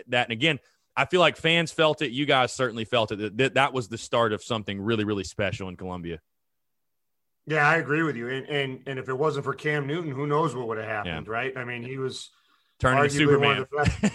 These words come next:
Speaker 2: the best.
Speaker 1: <laughs>
Speaker 2: Yeah, I mean, he was arguably one
Speaker 1: Yeah.
Speaker 2: of the best college football players to ever
Speaker 1: Ever,
Speaker 2: play.
Speaker 1: yeah.
Speaker 2: And, you know,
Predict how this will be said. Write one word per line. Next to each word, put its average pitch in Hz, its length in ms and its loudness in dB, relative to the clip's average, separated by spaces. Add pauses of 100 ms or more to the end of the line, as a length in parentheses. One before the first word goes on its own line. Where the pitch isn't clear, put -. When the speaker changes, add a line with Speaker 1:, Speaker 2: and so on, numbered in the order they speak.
Speaker 2:
the 208 100 4
best. - 120 -4
Speaker 1:
<laughs> 208 100 -6
Speaker 2:
Yeah, 233 240 8
I 165 60 6
mean, 180 140 2
he 185 40 4
was 175 100 0
arguably 175 320 6
one 175 120 4
Speaker 1:
Yeah. - 20 4
Speaker 2:
of - 0 -
the 156 60 2
best 160 260 4
college 156 240 4
football 147 340 -6
players 143 380 0 (420)
to 151 120 0
ever 139 160 4
Speaker 1:
Ever, 90 120 0
Speaker 2:
play. 143 300 4
Speaker 1:
yeah. - 100 -2 (120)
Speaker 2:
And, 131 180 -6 (800)
you 131 80 -12
know, 123 400 -4